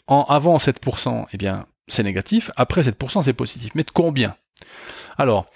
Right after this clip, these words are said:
entre sept et treize pour cent de personnes délégataires, eh bien, vous êtes à dix-huit pour cent de performance par rapport à vos concurrents, en plus. Jusqu'à vingt pour cent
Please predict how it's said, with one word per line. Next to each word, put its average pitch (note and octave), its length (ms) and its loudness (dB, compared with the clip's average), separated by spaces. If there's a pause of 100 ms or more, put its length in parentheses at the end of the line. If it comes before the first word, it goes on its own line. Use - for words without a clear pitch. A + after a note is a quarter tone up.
(220)
entre C#3+ 280 2
sept - 220 2
et C#3+ 60 4
treize F#3+ 240 2
pour - 180 -2
cent D#3 140 2
de B2+ 60 -2
personnes A#2+ 340 0
délégataires, A#2 840 2
eh B2 100 0
bien, C#3 440 2
vous A#2+ 240 2
êtes D#3 120 2
à A#2 100 6
dix-huit D3 300 0
pour - 220 -6
cent E3 460 0 (260)
de A#2 180 2
performance D#3 1000 0 (800)
par B2+ 100 2
rapport C3+ 240 2
à C3+ 60 4
vos B2+ 100 -2
concurrents, A2+ 400 -8 (140)
en B2+ 80 2
plus. - 420 -6 (1120)
Jusqu'à C3 340 4
vingt E3+ 280 4
pour D3+ 200 2
cent F3+ 300 -2